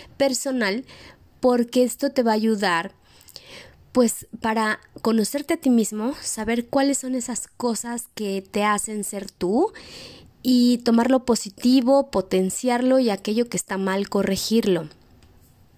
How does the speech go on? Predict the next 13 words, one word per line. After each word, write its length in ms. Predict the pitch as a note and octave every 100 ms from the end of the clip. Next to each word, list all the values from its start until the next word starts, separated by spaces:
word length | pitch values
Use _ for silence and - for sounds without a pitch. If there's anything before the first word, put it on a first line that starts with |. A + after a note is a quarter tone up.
| _ _ _ - - - _ -
Vas 220 | A3+ D4+
a 20 |
hacer 240 | D4 C4 B3
un 160 | A#3
cuadrante 800 | A3+ A#3 G3 F#3 F3+ F3 E3+ A3+ A4+ - _ - - - - -
donde 320 | G#3 A3 G#3
en 120 | G#3
un 140 | G#3+ G#3
lado 320 | G3+ G3 A3
vas 180 | G#3+ G3
a 120 | G3
poner 340 | F3 E3+ E3 C#3+
fortalezas, 960 | - A3+ B3 - B3 G3 - F3+ -